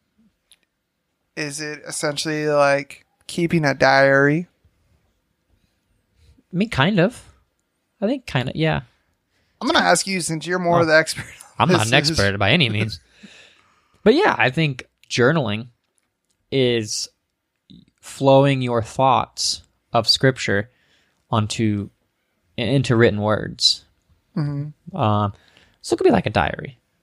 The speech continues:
Speaker 1: Yeah. And
Speaker 2: I mean
Speaker 1: not even just, I think just saying it's flowing of thoughts of Scripture down. I mean,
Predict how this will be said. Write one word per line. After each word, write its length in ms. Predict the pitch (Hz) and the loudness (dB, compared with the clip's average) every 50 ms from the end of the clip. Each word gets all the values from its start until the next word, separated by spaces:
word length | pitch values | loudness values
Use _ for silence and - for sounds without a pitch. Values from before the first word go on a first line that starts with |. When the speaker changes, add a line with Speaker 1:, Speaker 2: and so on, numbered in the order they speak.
| _ _ | _ _
Speaker 1:
Yeah. 140 | - 190 294 294 - _ _ _ _ _ | -4 -4 -4 -4 -6 _ _ _ _ _
And 120 | - 226 233 | -2 -2 0
Speaker 2:
I 20 | |
mean 280 | 226 226 214 220 220 - _ _ _ _ _ _ _ _ - | 0 -2 -6 -10 -18 -20 _ _ _ _ _ _ _ _ -6
Speaker 1:
not 300 | - 175 175 175 185 202 | 0 2 4 4 4 2
even 260 | 208 190 196 180 170 | 0 0 0 -2 0
just, 380 | 160 170 160 - - - - _ _ _ _ _ _ _ _ _ _ _ _ _ _ _ _ _ _ _ _ _ _ - | 0 0 0 0 -2 -4 -6 _ _ _ _ _ _ _ _ _ _ _ _ _ _ _ _ _ _ _ _ _ _ -10
I 80 | - 151 | -6 -2
think 240 | 151 180 180 180 175 | -2 -2 -2 -2 -4
just 220 | - 165 151 - - - - - - - - - | -4 -4 -2 -2 -2 -4 -4 -4 -4 -4 -2 0
saying 280 | - 160 156 156 151 151 | 2 2 2 2 2 -2
it's 160 | 147 143 - - | -4 -6 -6 -4
flowing 440 | - 156 147 143 143 139 139 135 - - - | 0 2 2 2 2 0 -2 -4 -8 -10 -4
of 400 | - - 147 143 139 143 - - _ _ _ _ _ _ _ _ _ _ _ _ _ _ _ _ _ _ _ _ _ _ _ _ _ | -2 0 0 0 0 -4 -10 -20 _ _ _ _ _ _ _ _ _ _ _ _ _ _ _ _ _ _ _ _ _ _ _ _ _
thoughts 340 | - 151 147 151 151 - - | 0 2 2 2 2 0 -4
of 160 | 151 143 139 | -8 -6 -8
Scripture 560 | - - - 151 151 147 - - 147 147 143 139 | -6 -2 0 0 0 0 0 -4 -2 -2 -4 -4
down. 500 | - - 139 139 139 139 147 151 165 170 | -4 -2 0 2 2 2 0 0 -2 -6
I 40 | |
mean, 260 | 165 165 156 151 151 | -6 -6 -6 -6 -8